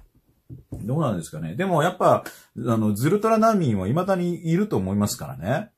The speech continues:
そういう方にとっては、これ、来ちゃうんじゃないですか。あの、Zウルトラでさえもう何年も何年も使っていた方いるでしょ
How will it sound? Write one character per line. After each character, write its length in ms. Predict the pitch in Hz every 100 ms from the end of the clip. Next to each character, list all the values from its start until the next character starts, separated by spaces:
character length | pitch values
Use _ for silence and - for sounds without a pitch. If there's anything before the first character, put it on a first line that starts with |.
| _ _ _ _ _
そ 400 | - - - 123
う 40 | 143
い 40 |
う 20 |
方 280 | 147 147 165
に 120 | 92
と 140 | - 85
っ 80 |
て 160 | - -
は、 320 | 65 - - _ _ _ _ _ _ _ _ _ _ _
こ 400 | - - 151 165
れ、 420 | 170 160 139 131 - _ _ _ _ _ _ _ _ _ _ -
来 160 | -
ち 100 | -
ゃ 60 | -
う 140 | -
ん 40 | -
じ 60 |
ゃ 60 | 101
な 120 | 110
い 20 |
で 60 | 104
す 120 | -
か。 200 | 110 104
あ 40 | 117
の、 220 | 120 120
Z 600 | 101 135 160 - - 214
ウ 80 | 247
ル 140 | 254
ト 120 | 233
ラ 120 | 226 196
で 120 | 190
さ 280 | - 214 202
え 60 |
も 300 | 196 196 196
う 40 | 175
何 320 | 185 220 226
年 220 | 220 202
も 120 | 202
何 300 | 190 220 311
年 240 | 277 240 208
も 120 | 185
使 200 | - 175
っ 100 | 170
て 180 | - 170
い 100 | 160
た 100 | 160
方 240 | 156 151
い 80 | 170
る 120 | 240
で 100 | 254
し 100 | -
ょ 300 | 127 85 -